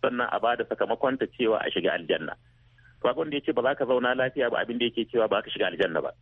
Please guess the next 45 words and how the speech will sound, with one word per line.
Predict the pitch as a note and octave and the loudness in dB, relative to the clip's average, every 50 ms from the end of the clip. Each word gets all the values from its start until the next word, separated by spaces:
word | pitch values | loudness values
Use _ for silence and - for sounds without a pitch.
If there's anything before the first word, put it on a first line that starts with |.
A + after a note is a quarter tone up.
| _ _ - _ _ _ _ _ _ _ _ - - | _ _ -20 _ _ _ _ _ _ _ _ -4 0
Ya | G#2 G#2+ A2 | 0 0 2
haramta | B2 A#2+ G2+ F#2+ - G#2 F#2 F#2+ | 0 0 -2 -2 0 -2 0 0
maka | F#2+ - F2 | -2 -2 -2
saboda | - - G#2+ G2 F2 | -2 -2 -2 -2 -2
baka | F2 - - F2+ | -4 -4 -2 -2
samu | F#2+ F#2 G#2+ B2 | -2 -2 0 0
inda | B2 A2+ | 0 0
za | A2+ A#2 | -2 -2
ka | - - | -2 -6
tsuguna | - G#2+ A2 G#2 G#2 G#2+ A2 | -4 -4 -4 -2 -2 -2 0
ka | - G2+ | 0 0
bauta | G#2 G2+ F#2+ - A2 G#2 | 0 0 0 0 0 0
ma | G#2 - - | 0 -2 -2
Allah | G2+ G#2+ F#2+ F#2 | 0 -2 -2 -2
ba, | G#2 G#2 | -2 -2
ballanta | F#2 A2+ A2 G#2 G2+ G#2 G2 - G#2 | 0 0 0 0 0 -2 -2 -2 0
na | A2 A#2 - | 0 0 0
ka | A2 G2 | 0 -2
samu | - E2 G2 G#2+ | -2 -2 0 0
ladar | A2 A2+ A2 A2 - A#2+ A#2 | 0 0 0 0 -2 -4 -6
da | - - | -6 -8
ta | - A2 | -10 -6
cancanta | - A2+ G2+ - - - A#2+ A#2 A#2+ - F#2 | -4 -4 -4 -4 -2 -2 -2 -2 -2 -4 -2
ka | - G#2 | -4 -2
shiga | - F2+ E2 G2+ E2+ D#2+ | -2 0 0 0 -2 -2
aljanna. | D#2 D2 F2 E2 D#2 D2 C#2 - - _ _ _ _ _ - - _ - _ _ - - - - - _ | -2 -2 -2 -2 0 -2 -6 -8 -10 _ _ _ _ _ -20 -20 _ -20 _ _ -20 -20 -20 -20 -4 _
To, | - A#2+ D#3+ | 0 0 2
in | - | 2
kuma | - G3+ G#3+ | 0 2 2
muka | G#3+ A3 - F#3 | 0 2 0 0
haɗa | E3+ E3+ - C#3 B2 A2+ | -2 -2 -2 -2 -4 -2
da | G#2+ G#2 - | -4 -6 -2
sauran | - A#2 A#2 A#2 A#2+ A#2 A#2 A#2 A#2 A#2 A#2 A#2 A#2 A#2+ | 2 2 4 4 2 2 0 -2 -2 -2 -2 0 0 -2
mutane | B2+ - B2+ G#2 F#2 E2+ E2 F2+ F#2+ | -2 0 0 0 0 0 0 2 2
waɗanda | G2 G2 D2 F2+ F2+ E2 D#2 - | 2 2 2 0 -2 -4 -4 -2
su | - G#2+ G2+ | -2 0 0
ba | G2 F2 D#2+ | 2 0 0
musulmi | D2+ C#2+ - - D2 D2+ E2 D#2+ E2 | -4 -8 -10 -8 -6 -4 -2 0 2
ba | F2 F2+ | 2 0
ne, | E2 - - - _ _ _ _ _ - - - - _ _ _ _ _ _ _ _ _ _ _ | 0 -2 -8 -14 _ _ _ _ _ -20 -20 -20 -20 _ _ _ _ _ _ _ _ _ _ _
kuma | - A2 A#2 A2 | -2 0 0 2
ba | G#2 G2+ F#2 F2 | 2 0 0 0
kirista | - - G2+ G#2 - - - F#2 E2 D#2+ | -2 -2 -2 -2 0 0 0 0 0 0
ba | F2+ F2 | 0 -2
ne, | E2 - | -2 -6